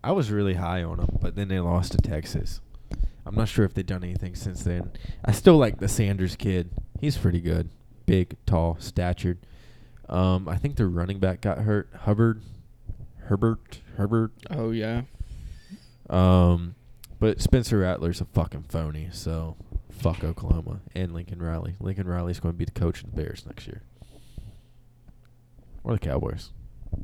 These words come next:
Speaker 1: Or
Speaker 2: I
Speaker 1: the,
Speaker 2: think he, I
Speaker 1: or
Speaker 2: think
Speaker 1: the
Speaker 2: he
Speaker 1: Texans.
Speaker 2: transfers it. I think he transfers to N F L.
Speaker 1: I would like Lincoln Riley with Deshaun Watson.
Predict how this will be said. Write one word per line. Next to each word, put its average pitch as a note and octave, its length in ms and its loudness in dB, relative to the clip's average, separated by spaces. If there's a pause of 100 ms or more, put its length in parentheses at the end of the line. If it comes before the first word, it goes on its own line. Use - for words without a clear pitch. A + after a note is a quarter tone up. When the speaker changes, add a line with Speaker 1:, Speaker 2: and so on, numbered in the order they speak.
(160)
Speaker 1:
Or - 60 4
Speaker 2:
I - 20 8
Speaker 1:
the, G#3+ 80 6
Speaker 2:
think E4+ 160 2
he, - 140 2
I D#3 120 2
Speaker 1:
or D3 140 10
Speaker 2:
think - 0 -
Speaker 1:
the D#3 60 10
Speaker 2:
he - 80 4 (120)
Speaker 1:
Texans. - 40 0 (260)
Speaker 2:
transfers G#2+ 180 -4
it. G2 160 -6 (220)
I D#3 80 -4
think E4 160 -4
he F#3 80 0
transfers - 480 -6
to A#1 60 -10
N C#2 80 -8
F B1+ 180 -10
L. - 80 -4
Speaker 1:
I G2+ 80 2
would F#3 160 6
like G#2+ 160 0
Lincoln G#2 260 0
Riley F#2+ 300 2
with F#2+ 240 0
Deshaun F#2 300 -2
Watson. G#2 480 -4